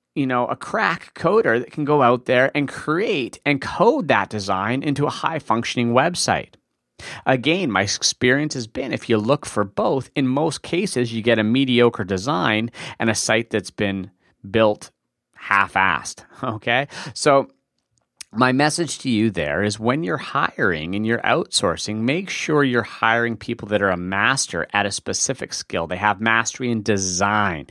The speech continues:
in graphics, or in coding. They have mastery in sales copy or mastery in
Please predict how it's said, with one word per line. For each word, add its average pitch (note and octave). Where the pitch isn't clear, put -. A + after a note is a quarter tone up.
in A2+
graphics, G#2
or G2+
in A2
coding. B2
They A2+
have G#2
mastery A2+
in A#2+
sales C3+
copy E2+
or E2+
mastery A2+
in A2+